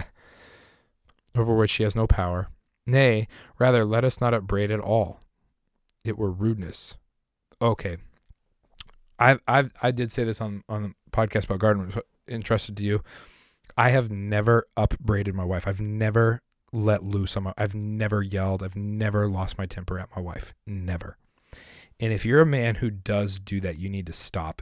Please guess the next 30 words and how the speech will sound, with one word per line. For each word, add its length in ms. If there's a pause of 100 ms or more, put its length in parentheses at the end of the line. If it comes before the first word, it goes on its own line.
(140)
immediately. 880 (1600)
End 180
of 80
story. 420
Like, 160
it's 160
gotta 420
stop. 520 (1200)
We've 160
talked 240
about 160
your 100
physical 440
aggression. 480
We've 160
talked 260
about 280
how 220
that 260
changes 400
your 100
voice, 440
how 100
it 80
changes 340
how 100
you 120
receive. 260 (320)
Your 260
wife, 440